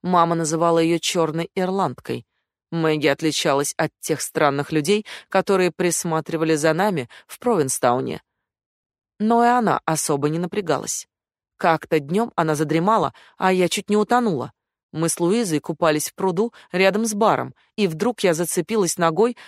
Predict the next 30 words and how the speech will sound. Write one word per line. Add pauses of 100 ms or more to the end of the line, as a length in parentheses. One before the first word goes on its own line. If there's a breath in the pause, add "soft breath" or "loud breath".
за
надувную
резиновую
лодку. (400)
Как
я
ни
старалась
выбраться, (200 soft breath)
у
меня
ничего
не
получалось. (300)
В
конце
концов, (220 loud breath)
я
глотнула
воздуха
из
воздушного
пузыря
над
головой, (240 soft breath)
глубоко
нырнула (180 soft breath)
и
сумела
выбраться.